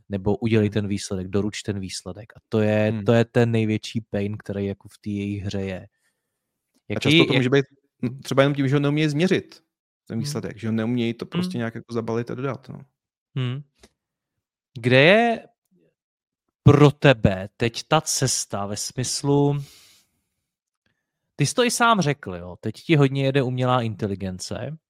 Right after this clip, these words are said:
Speaker 1: Začínal jsi někde na Excelu, ještě na
Speaker 2: Hmm,
Speaker 1: jednom
Speaker 2: hmm.
Speaker 1: nástroji, ty si, teď si nevybavuju ten název, jeho jsi zmiňoval. Ale v zásadě jako od Excelu jsi se dostal někam, kde jako se dneska bavíme o leanu, design thinkingu, bavíme se o inovacích, teď se bavíme o A I.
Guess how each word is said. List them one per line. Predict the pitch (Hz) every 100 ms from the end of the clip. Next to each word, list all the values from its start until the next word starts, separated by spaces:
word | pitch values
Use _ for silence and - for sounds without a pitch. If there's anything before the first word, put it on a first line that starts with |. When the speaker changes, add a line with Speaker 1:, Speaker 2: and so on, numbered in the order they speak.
| _
Speaker 1:
Začínal | 104 - 120 117
jsi | - 113
někde | 110 113
na | 107 110
Excelu, | - - - 117 117
ještě | 110 - - 110
na | 107 110
Speaker 2:
Hmm, |
Speaker 1:
jednom | 98 110 110 117
Speaker 2:
hmm. | 113
Speaker 1:
nástroji, | 110 107 110
ty | 101
si, | -
teď | 110 107
si | 120
nevybavuju | 110 104 104 110
ten | 113 117
název, | 107 104 104
jeho | 110
jsi | 101 107
zmiňoval. | 107 104 98 95 113 - - - - - -
Ale | 104 113
v |
zásadě | 120 127 - 151
jako | 151 147
od | 147 151
Excelu | 131 - 151 139
jsi | 131
se | 143
dostal | 131 - 139 135
někam, | 127 135 131
kde | 127 127
jako | 123 139 131
se | -
dneska | 117 - 123
bavíme | 120 123 127
o | 123
leanu, | 117 117 127
design | 117 107 120
thinkingu, | 117 131 120 127 123 117 123 123
bavíme | 117 107 113 117
se | -
o | 117
inovacích, | 113 113 113 117 - 117
teď | 110
se | -
bavíme | 113 117 117 117
o | 123
A | 127 123 110 95
I. | 95